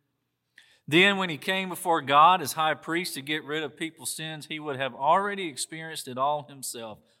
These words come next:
all the pain, all the testing, and would be able to help where help was needed. As I speak, he is praying for you and for me.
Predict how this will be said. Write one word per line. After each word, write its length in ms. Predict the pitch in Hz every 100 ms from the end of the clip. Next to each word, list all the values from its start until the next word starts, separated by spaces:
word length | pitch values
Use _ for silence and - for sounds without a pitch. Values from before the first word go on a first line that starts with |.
| _
all 300 | 131 147 156
the 140 | 139 123
pain, 680 | - 151 156 160 160 156 _ _ _ _
all 220 | 123 143 143
the 140 | 135
testing, 680 | - 160 156 - 156 156 139
and 140 | 127
would 160 | 123 113
be 220 | 120 117
able 380 | 139 165 160 139
to 100 | 117
help 400 | 110 151 151 151
where 240 | 120 104 -
help 280 | 135 131 113
was 220 | 131 117
needed. 460 | 110 95 87 _ _ _ _ _ _ _ _ _ _ _ _ _ _ _ 120
As 200 | 120 147
I 140 | 170
speak, 680 | - - 175 160 - - _ _ _ _ _ _ _
he 160 | 135 127
is 140 | 95
praying 600 | - 131 123 104 90 - _ _ _ _ _ _ _ _ _ _ _ _ _ _ _
for 160 | - 107
you 400 | 104 95 87 87
and 160 | 101
for 140 | 101 98
me. 380 | 98 87 78